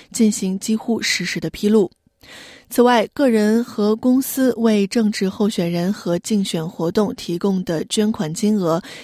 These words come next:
也将受到新的限制。工党希望能在两周内推动该法案在议会通过，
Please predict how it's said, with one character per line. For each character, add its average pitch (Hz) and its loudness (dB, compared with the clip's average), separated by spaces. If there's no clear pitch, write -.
也 185 2
将 214 0
受 180 -2
到 160 -6
新 175 -6
的 170 -4
限 175 -2
制。 170 -6
工 285 2
党 220 2
希 254 -2
望 262 2
能 208 0
在 233 0
两 180 -4
周 214 0
内 247 2
推 185 -6
动 175 -4
该 185 -4
法 180 -8
案 185 -2
在 180 -4
议 190 -2
会 180 -4
通 208 -2
过， 226 4